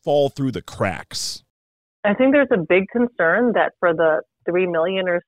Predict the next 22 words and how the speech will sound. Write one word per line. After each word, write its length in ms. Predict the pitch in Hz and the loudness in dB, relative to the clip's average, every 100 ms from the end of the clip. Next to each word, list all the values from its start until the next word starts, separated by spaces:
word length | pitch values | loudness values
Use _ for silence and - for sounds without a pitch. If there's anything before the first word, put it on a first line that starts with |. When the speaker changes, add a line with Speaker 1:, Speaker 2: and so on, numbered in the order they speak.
| - | -2
Speaker 2:
so 320 | 165 165 170 - | 2 2 0 -4
people 280 | 170 190 | -8 -2
in 100 | 190 | -2
Michigan 560 | 165 151 180 175 180 185 175 | -2 -4 -6 -4 -4 -4 -4
who 140 | 170 151 | -4 -2
currently 280 | 170 160 | -2 0
have 100 | 196 | 0
Medicaid 380 | 190 185 190 190 170 | 0 0 2 0 0
coverage, 300 | 185 190 180 | -2 0 -2
that 100 | 170 | 0
if 100 | 170 - | -2 0
they 140 | 156 | 0
lose 260 | 156 220 247 | 2 2 2
that 160 | - 156 | 0 -2
coverage, 360 | - 165 160 156 - _ _ _ | -2 -2 0 -2 -8 _ _ _
you'll 120 | 202 196 | -4 0
see 100 | 240 | 2
a 60 | 240 | 4
lot 220 | 214 208 | 4 2
of 160 | 196 170 | 0 -4
negative 420 | - 196 208 214 190 | -6 -2 0 -2 -4
consequences 600 | 180 170 180 170 160 165 | -8 -8 -6 -6 -6 -6